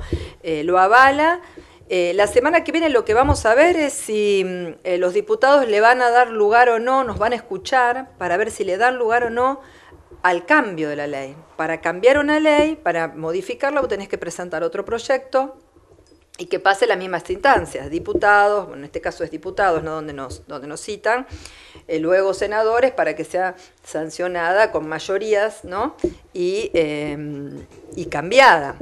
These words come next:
Entonces, lo que uno tiene que ver es si realmente atienden a nuestros argumentos. Seguimos con la ley vigente y lo uno, eh, lo único que uno espera es que finalmente se reconozca,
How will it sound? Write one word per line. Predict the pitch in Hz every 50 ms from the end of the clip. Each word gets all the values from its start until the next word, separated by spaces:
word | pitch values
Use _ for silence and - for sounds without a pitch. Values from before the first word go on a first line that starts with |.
| 359 - - - - - - - _ _ _ _ _ - -
Entonces, | 143 135 - 170 165 160 143 - - 143 135 - - _ - - - - - - - - -
lo | - 165 160
que | 165 208
uno | 208 220
tiene | 214 233 226 233 220
que | 220 220 226
ver | 240 254 254 240
es | 214 185 170 160 - - -
si | - - - - 175 160
realmente | 175 196 214 226 233 233 247 254 269 262 254 240
atienden | 233 233 240 262 269 262 254 226 190 175
a | 165 160
nuestros | 160 156 - - 170 - -
argumentos. | 170 185 175 190 220 262 311 349 339 339 - 208 175 160 151 - - - - _ _ _ _
Seguimos | - - 175 180 185 208 208 196
con | - - 170
la | 170 170
ley | 175 180 190
vigente | 185 196 185 - 247 254 262 247 214
y |
lo | 190 185
uno, | 196 208 208 208 196 - - _ _
eh, | - 156 151 -
lo | 170 170 175
único | 185 202 208 208 202 190 - 180 170 175
que | 175 170 160
uno | 170 185 190 196
espera | 175 - - 214 202 208 214 220 220 220 - - - - - - - - - 349 - - - - - - - - - -
es | - -
que | - - 202
finalmente | - 190 170 170 180 196 196 165 180
se | - - 160
reconozca, | 151 147 - 160 160 190 202 - - - - - - -